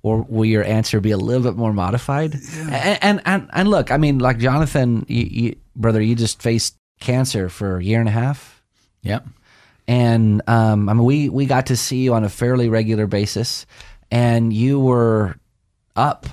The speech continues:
Speaker 1: most days in, in terms of your spirit. And it, it never came across glib or, or fake or, or whatever. You were truly thankful that God gave you another day to live, and you were trusting in his providences. And I mean, you've been,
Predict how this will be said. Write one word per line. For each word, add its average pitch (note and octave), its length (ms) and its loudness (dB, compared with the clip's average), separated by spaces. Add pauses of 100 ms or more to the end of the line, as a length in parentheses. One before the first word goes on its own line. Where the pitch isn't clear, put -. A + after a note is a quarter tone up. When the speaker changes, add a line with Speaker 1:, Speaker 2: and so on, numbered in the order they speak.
Speaker 1:
most A2+ 380 -2
days G2+ 340 -2
in, G#2+ 180 -4
in A2+ 180 -2
terms A#2+ 300 -2
of G#2 120 -2
your G#2+ 100 0
spirit. - 520 -6 (420)
And C3+ 200 2
it, C#3 260 -4 (100)
it C#3+ 100 2
never D3+ 340 2
came C#3+ 240 0
across A#2+ 640 0 (540)
glib C3 500 0
or, G2+ 260 -4
or G#2+ 200 0
fake C3+ 500 0
or, G2 260 -2 (240)
or A2+ 160 -2
whatever. G#2+ 520 -2 (320)
You D#3 180 2
were G#3+ 120 2
truly C#3 440 0
thankful A2 460 0
that G2+ 180 -2
God G#2 280 0
gave G#2 220 -2
you G#2+ 120 0
another G2+ 320 0
day G2 320 -4
to - 160 -6
live, A2 400 0
and E2+ 200 -6 (240)
you A#2 120 -2
were G#2 80 0
trusting A#2 520 -2
in A2+ 80 0
his A2 140 -2
providences. A#2+ 800 -4
And F#2+ 240 -2 (380)
I - 20 -10
mean, A2+ 160 0
you've D3+ 220 0
been, D3 260 0